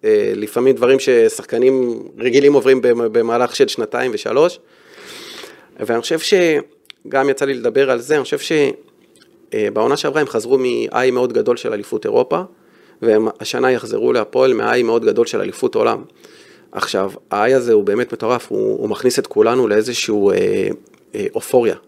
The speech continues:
ו-, ואופוריה בצדק. אני חושב שכולנו צריכים להיות באופוריה הזאת, לחוות אותה, ליהנות ממנה, אה, אה, לפרגן לה. אבל בסופו של דבר, בסוף האופוריה הזאת תיגמר, ואליפות העולם, שזה יישאר לנצח כהישג גדול,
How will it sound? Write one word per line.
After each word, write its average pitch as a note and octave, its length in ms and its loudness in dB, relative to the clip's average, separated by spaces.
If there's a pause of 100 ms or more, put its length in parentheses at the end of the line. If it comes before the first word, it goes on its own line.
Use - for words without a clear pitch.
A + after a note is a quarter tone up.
ו-, G#2 240 -4
ואופוריה A#2 400 2
בצדק. A2 320 -2
אני - 80 -4
חושב - 140 -6
שכולנו A#2 420 0
צריכים A2+ 200 -2
להיות G#2 160 4
באופוריה A2 480 2
הזאת, G2+ 260 -2
לחוות G#2+ 320 -2
אותה, A#2 240 2
ליהנות G#2 360 0
ממנה, G#2 540 0
אה, G2+ 300 -2 (680)
אה, G#2+ 80 0
לפרגן G#2+ 500 -4
לה. E3+ 160 0 (680)
אבל A2+ 200 0
בסופו A#2+ 520 -2
של D#3+ 140 -4
דבר, D3 320 0 (260)
בסוף B2 500 -4
האופוריה B2+ 460 4
הזאת A2 180 -4
תיגמר, A2 500 0
ואליפות G#2+ 400 -4
העולם, A2 320 2
שזה G#2 240 -6
יישאר A#2 300 0
לנצח A2+ 520 -2
כהישג G2+ 540 2
גדול, C3+ 340 4